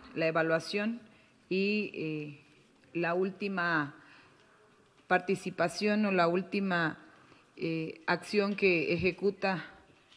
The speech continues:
Enrique Peña Nieto y que receta al pueblo mexicano una nueva más de sus astucias.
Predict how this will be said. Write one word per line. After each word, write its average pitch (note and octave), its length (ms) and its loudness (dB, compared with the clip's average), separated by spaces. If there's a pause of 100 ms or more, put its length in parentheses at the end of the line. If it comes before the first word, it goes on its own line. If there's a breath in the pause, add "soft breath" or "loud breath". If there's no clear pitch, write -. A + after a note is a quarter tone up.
(200)
Enrique F3+ 460 0
Peña F3 320 -2
Nieto F#3+ 480 -2 (480)
y E3 160 -4
que D#3+ 680 -2 (360 loud breath)
receta F#3+ 340 2
al F#3+ 100 4
pueblo G3+ 240 10
mexicano F3 680 0 (180)
una F3+ 260 -2
nueva F3 300 2
más F3 240 0 (1000 soft breath)
de F#3+ 440 6
sus E3+ 260 -6
astucias. F3 800 0